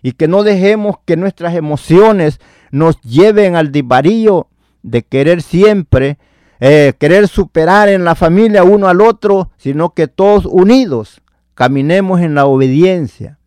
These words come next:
de la palabra y seremos victoriosos, porque nos vemos, podemos ver en esta familia ideal cómo ellos vivieron unidos. Ahí, hijos, eh, vemos ahí los padres, las nueras,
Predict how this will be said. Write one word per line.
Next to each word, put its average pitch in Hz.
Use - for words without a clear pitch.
de 113
la 120
palabra 170
y 135
seremos 165
victoriosos, 143
porque 143
nos 165
vemos, 214
podemos 185
ver 202
en 180
esta 180
familia 185
ideal 170
cómo 220
ellos 214
vivieron 196
unidos. 214
Ahí, 147
hijos, 185
eh, 127
vemos 156
ahí 160
los 165
padres, 202
las 117
nueras, 185